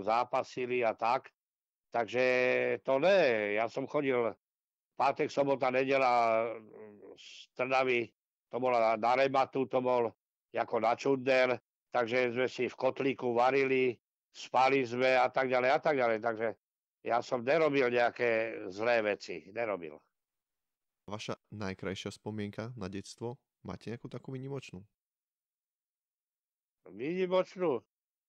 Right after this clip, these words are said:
Speaker 1: No čo ja viem, boha, však ja mám už sto rokov, ja už zabúdam, ja ani neviem, či som bol malý. <laughs> Jaké huncústva, ja som robil huncústva. Samozrejme, ale ten už neviem, jakého rázu.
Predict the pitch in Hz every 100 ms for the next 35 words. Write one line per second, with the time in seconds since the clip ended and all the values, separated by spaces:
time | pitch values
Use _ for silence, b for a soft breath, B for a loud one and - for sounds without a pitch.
0 | _ _ _ 101 - 143 151 135 120 143
1 | 160 123 143 135 131 131 120 120 117 131
2 | 135 131 127 - 139 120 131 - 139 120
3 | 107 B 113 B 120 143 120 117 151 151
4 | 147 135 131 131 127 147 127 123 131 120
5 | 147 - 123 110 110 113 131 117 73 -
6 | - - 135 104 135 - - - - _
7 | 107 _ _ - 147 113 - - 117 -
8 | - 113 180 165 185 156 190 - 196 190
9 | 180 170 165 180 185 160 147 214 262 233
10 | 196 - 185 160 - 139 113 - - B
11 | 123 B B _ 127 190 220 175 185 165
12 | 156 151 143 143 135 135 127 156 185 175
13 | 127 165 180 143 135 139 165 123 117 135
14 | 123 101